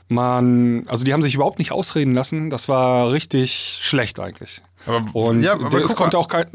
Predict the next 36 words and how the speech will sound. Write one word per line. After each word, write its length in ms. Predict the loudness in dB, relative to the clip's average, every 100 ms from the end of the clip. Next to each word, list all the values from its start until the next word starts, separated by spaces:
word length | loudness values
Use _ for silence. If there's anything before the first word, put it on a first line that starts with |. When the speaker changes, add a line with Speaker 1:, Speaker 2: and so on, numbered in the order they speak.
| -8
Speaker 2:
Ja. 80 | -2
Speaker 1:
es 60 | 0
konnte 120 | 0
auch 100 | -2
kein, 340 | 0 2 2 0
äh, 260 | 0 -2
Inhalt 560 | 2 2 4 2 0 -2
richtig 340 | -2 -2 -2
rüberkommen, 560 | 0 0 0 -2 -4 -4
also 160 | -2 -2
auch 100 | -2
keine 300 | 0 0 0
Tiefe 460 | -4 -2 -4 -2 -2
oder 220 | -2 -2
so, 200 | -4 -6 -8 -16 -16 -16 -18 -4
weil 640 | 0 2 2 2 2 0
das 200 | -2 -2
war 100 | 0
nur 640 | 2 4 4 4 4 2
gegenseitig 760 | 0 0 2 2 2 0 -2 -2
beschuldigen 960 | -2 0 2 2 2 2 2 4 2 0
und, 680 | -2 0 2 0 -2 -10 -14
ähm, 540 | -6 -4 -2 -2 -2 -6 -10 -20 -8
ja, 140 | -6 -4
sich 200 | -4 -2
ins 160 | -2 0
Wort 160 | 0
fallen. 220 | 0 -2
Also 160 | 0 0
es 80 | 2
war 120 | 2
überhaupt 200 | 2 2
nicht 280 | 0 -2 -4
kultiviert 580 | 0 0 0 -2 -2 -2
oder 160 | -4
so. 180 | -4 -6